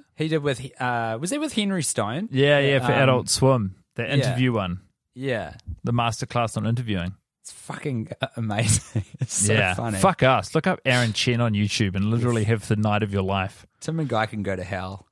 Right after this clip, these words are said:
Speaker 2: Here's the second half of Chris's message, and this
Speaker 1: Mm-hmm.
Speaker 2: is definitely in response to the disgusting riff we did on our second to last episode, or the one where we got caught in a biblical riff.
Speaker 1: Oh, yeah. <laughs> Yep, yep, yep.
Speaker 2: Hey, quick note. Cain and Abel were brothers,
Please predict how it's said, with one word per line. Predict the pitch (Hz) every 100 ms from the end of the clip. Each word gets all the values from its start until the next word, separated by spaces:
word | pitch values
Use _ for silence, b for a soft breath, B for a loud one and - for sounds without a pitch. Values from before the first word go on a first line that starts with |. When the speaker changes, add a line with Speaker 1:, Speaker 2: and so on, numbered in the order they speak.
| _ _
Speaker 2:
Here's | - 190
the | - 214
second | - 190 165
half | 139 139
of | 127 113
Chris's | 135 117 110
message, | 113 104 - - - -
and | 110 127
this | 147
Speaker 1:
Mm-hmm. | 147
Speaker 2:
is | 120
definitely | 165 160 165 127
in | 131
response | 120 - 113 98 -
to |
the | 117
disgusting | 107 107 - - - - 143 - - 110
riff | 110 110
we | 113
did | 104 107
on | 101 104
our | 98 90
second | - 113 104
to | 104
last | 101 95
episode, | 101 95 - 98
or | 98
the | 104
one | 110 135
where | 131
we | 113
got | 107 -
caught | - 123
in | 107
a |
biblical | 98 120 113 113 120
riff. | 104 113 104 - - B B B B B B B B B
Speaker 1:
Oh, | 101 117
yeah. | 113 110 101 104
<laughs> | B B B B B -
Yep, | 110 104 -
yep, | 107
yep. | 104 - _ _ -
Speaker 2:
Hey, | 156 214
quick | 175 214 190
note. | 196 175 -
Cain | - 165 226
and | 240 -
Abel | 175 185
were | 180 151
brothers, | 123 147 165 110 - -